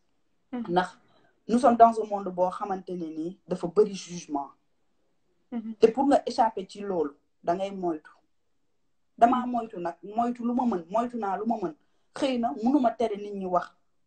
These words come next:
Speaker 2: mënuma tere ñi, mënuma tere nit ñi ñëw naan di wax ci Bébé Sir lu négatif.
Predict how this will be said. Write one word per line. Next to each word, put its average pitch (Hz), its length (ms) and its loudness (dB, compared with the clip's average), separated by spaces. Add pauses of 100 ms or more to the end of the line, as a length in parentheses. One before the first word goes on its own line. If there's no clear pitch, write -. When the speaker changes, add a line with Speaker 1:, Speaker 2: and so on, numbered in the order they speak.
Speaker 2:
mënuma 226 320 2
tere 214 240 -2
ñi, 220 260 -2 (380)
mënuma 247 380 0
tere 220 260 0
nit 208 180 -10
ñi 196 100 -6
ñëw 196 300 -4
naan 185 340 0 (140)
di 185 140 -4
wax 214 200 2
ci 214 80 -4
Bébé 196 220 -2
Sir 175 160 -6
lu 175 140 -2
négatif. 180 520 2